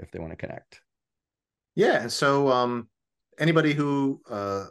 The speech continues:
Speaker 2: likes what we have to say or wants to hear more, uh, can visit segwik dot com, S E G W I K. Uh, there we have a lot of great information. You could book with me.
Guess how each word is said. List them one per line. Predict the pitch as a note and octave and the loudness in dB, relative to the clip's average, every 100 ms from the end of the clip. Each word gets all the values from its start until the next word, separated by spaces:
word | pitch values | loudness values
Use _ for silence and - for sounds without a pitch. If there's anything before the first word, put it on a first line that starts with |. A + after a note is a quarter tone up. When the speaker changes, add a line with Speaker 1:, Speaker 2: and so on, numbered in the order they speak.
| - | -6
Speaker 2:
likes | G#2+ B2 - | -2 0 0
what | G#2+ | 0
we | A#2 | 0
have | A#2 - | 0 -2
to | A#2 | -4
say | B2 B2 | 0 2
or | B2 | 2
wants | G2+ G2+ G#2 | 0 -4 -6
to | G#2+ | -8
hear | G#2 G#2 | -4 -4
more, | G2+ G2+ A2+ A2+ - F#2 | -2 -2 -2 -4 -8 -10
uh, | D#2+ E2+ F#2+ | -8 -8 -8
can | G2 F#2 | -8 -4
visit | G#2 G2 G#2 G2 | -2 0 -2 -4
segwik | - F#2+ F#2+ F#2 | -4 -4 -4 -4
dot | F2 F2 | -6 -4
com, | B2 A#2+ A#2 A2 | -2 0 0 -4
S | F#2 - | -8 -8
E | G2+ | -8
G | F2+ G2 F#2+ F#2 F#2 - _ - | -6 -6 -4 -6 -8 -18 _ -6
W | E2+ F2+ E2 | -4 -4 -4
I | E2 | -8
K. | - - C3 B2 A#2+ A#2 - _ _ - | -8 -2 0 2 0 -4 -12 _ _ -8
Uh, | F2+ | -4
there | G2 F#2+ | -2 -2
we | F#2+ | -2
have | F#2 | -4
a | |
lot | F#2 F2+ | -6 -6
of | F2 | -6
great | - F#2 F2+ | -4 -4 -4
information. | F2 - G2 A2+ G#2+ - G#2+ G2 | -8 -8 -4 -2 -2 -4 -4 -4
You | E2 | -8
could | E2 | -8
book | G2 F#2+ | -6 -6
with | F#2+ F2+ | -8 -6
me. | G2 F#2+ F#2+ | -4 -2 -4